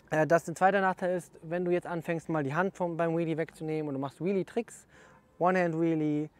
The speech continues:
ein Treelie, also so einen Baum drumherum mit der Hand. Oder es gibt halt ganz viele Wheelies. Aber auch wenn du im Kreis einen Wheelie fahren willst, die ganzen Wheelie-Tricks. Oder <laughs> wenn du ein leichtes Fahrrad hast und bergauf fährst, gibt's sogar den No-Hand-Wheelie.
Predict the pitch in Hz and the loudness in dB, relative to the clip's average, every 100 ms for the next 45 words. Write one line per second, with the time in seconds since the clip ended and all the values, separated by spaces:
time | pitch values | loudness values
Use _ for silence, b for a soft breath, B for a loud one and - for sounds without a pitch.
0 | b - 131 160 196 180 180 180 175 b | b -16 -4 2 4 4 2 2 -2 b
1 | b b b - 143 123 120 123 127 120 | b b b -10 -6 -4 -4 -4 -6 2
2 | 156 185 170 170 165 156 156 156 143 156 | 4 4 2 2 2 2 0 -2 -2 -2
3 | 156 143 - 156 - 127 135 - - - | -4 -8 -10 -14 -14 -16 -16 -20 -14 -8
4 | 156 151 - 147 139 b b b b 156 | -8 -8 -4 -2 -4 b b b b 0
5 | 160 160 180 156 170 202 190 - 190 220 | 2 2 0 0 2 2 2 2 8 8
6 | 233 202 185 180 170 175 170 160 160 - | 8 4 2 2 2 2 2 0 0 -4
7 | - 165 170 175 185 - 180 - - b | -8 -6 -2 0 0 0 -2 -2 -18 b
8 | b _ 202 208 202 165 - - 190 180 | b _ 10 12 12 8 0 0 2 4
9 | 170 185 - 160 175 170 170 165 165 147 | 4 4 0 -6 -4 -2 -2 -4 -6 -8
10 | 147 165 160 156 151 b b - 160 - | -6 -4 -4 -4 -6 b b -8 -6 0
11 | 151 139 151 180 170 165 160 156 156 | 2 4 4 2 0 -4 -4 -6 -6